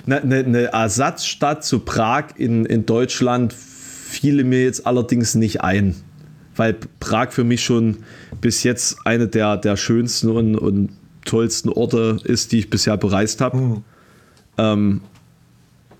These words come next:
Speaker 1: auch weil Prag als Stadt so einen, so einen Nimbus hat.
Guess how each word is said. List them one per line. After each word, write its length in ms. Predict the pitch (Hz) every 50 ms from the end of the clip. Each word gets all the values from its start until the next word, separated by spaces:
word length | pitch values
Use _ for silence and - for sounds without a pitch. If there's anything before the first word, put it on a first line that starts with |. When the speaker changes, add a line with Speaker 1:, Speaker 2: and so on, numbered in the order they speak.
| _ _ _ _ _ - - _ -
Speaker 1:
auch 240 | 95 113 117 113 - -
weil 340 | 127 120 123 131 - - - _ _ _
Prag 420 | - - - 110 113 127 156 160 - -
als 200 | 123 127 117 -
Stadt 300 | - - - 135 135 131
so 160 | - - 135
einen, 480 | 127 123 123 120 120 120 117 113 113 117 - - - - - - - - - - - - - - _ - - _ _ - - - - - -
so 260 | - 127 - - 131
einen 280 | 123 127 127 123 123
Nimbus 640 | 127 147 156 175 185 160 - 120 107 101 - - 110
hat. 260 | 104 101 - - -